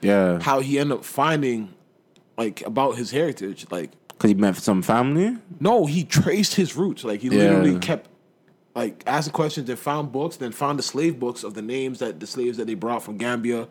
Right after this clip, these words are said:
Speaker 1: Yeah.
Speaker 2: And that's how he realized he's fr-, he was a Mandinka tribe.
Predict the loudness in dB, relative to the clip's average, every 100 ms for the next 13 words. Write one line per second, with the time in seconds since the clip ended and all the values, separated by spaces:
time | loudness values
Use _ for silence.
0 | -2 4 6 6 4 2 -2 -2 -4 -4
1 | -6 -8 -10 -8 -6 -6 -6 -6 -6 -8
2 | -10 -10 -6 -6